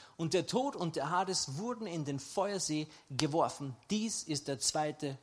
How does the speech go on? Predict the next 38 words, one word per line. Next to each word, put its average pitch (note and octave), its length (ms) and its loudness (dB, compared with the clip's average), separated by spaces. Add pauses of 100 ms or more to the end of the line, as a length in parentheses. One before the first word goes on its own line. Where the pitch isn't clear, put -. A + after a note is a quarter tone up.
Tod.“ - 340 -6 (300)
Weißt E3+ 180 -4
du, A3 140 -4 (340)
du D3+ 100 -4
stirbst - 400 -2
nicht D#3 120 -2
nur D#3 200 -2
einmal, D3+ 360 -2 (180)
wenn B2+ 160 -2
du B2+ 220 -2
nicht C3 180 -4
an C3 100 -4
Jesus D3 320 -2
glaubst, B2+ 300 -6
du C3+ 60 -8
stirbst - 440 -6
zweimal. D3 440 -6
Das D3+ 180 -2
ist D#3+ 140 -6
der D3 120 2
zweite E3 520 0 (400)
Tod. F#3+ 340 0 (760)
Du D3 160 2
wirst E3 220 2
in D#3+ 80 2
den D#3 140 0
Feuersee E3+ 560 0
geworfen, C#3+ 640 -2
wenn C#3+ 100 0
du C#3+ 160 0 (320)
ohne F3+ 280 2
Jesus G3 420 0
bist. - 360 -6 (720)
Ähm, D3 460 2 (240)
auf D#3+ 160 0
dem E3 380 -4
Vers D#3+ 180 2
fünfzehn. A#2 480 -4